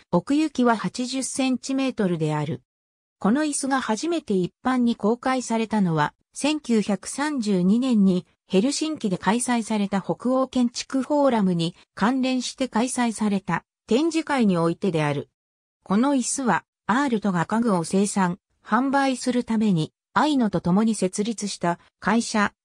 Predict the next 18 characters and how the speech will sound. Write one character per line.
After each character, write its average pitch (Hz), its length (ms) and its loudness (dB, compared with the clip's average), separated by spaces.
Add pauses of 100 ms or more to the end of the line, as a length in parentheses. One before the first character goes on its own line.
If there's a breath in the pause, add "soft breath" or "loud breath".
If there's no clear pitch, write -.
(120)
ア 170 100 0
ル 269 140 0
テ 285 140 -2
ッ - 100 -20
ク - 80 -16
社 254 160 -2
に 185 120 2
お 202 100 2
い 220 60 -2
て 170 200 0 (320)
主 185 120 0
要 277 240 2
な 277 100 -2
商 302 280 -2
品 226 260 -2
と 160 120 -2
な 151 120 0
っ - 80 -8